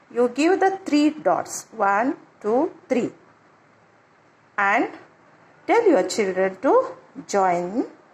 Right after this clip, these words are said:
these dots. Here curve and here small curve. Okay, three, number three. How to join? From top to here,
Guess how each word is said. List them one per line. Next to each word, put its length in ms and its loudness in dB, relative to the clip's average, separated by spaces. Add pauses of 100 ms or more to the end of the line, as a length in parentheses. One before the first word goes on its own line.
(280)
these 300 0
dots. 520 -2 (880)
Here 560 2 (360)
curve 540 2 (960)
and 160 -8 (120)
here 380 0 (300)
small 580 -4
curve. 140 -18 (1040)
Okay, 340 -2 (180)
three, 420 -2
number 440 2 (420)
three. 380 -2 (520)
How 120 2
to 140 -4
join? 420 4 (500)
From 320 -2 (100)
top 380 -2
to 240 0 (440)
here, 440 0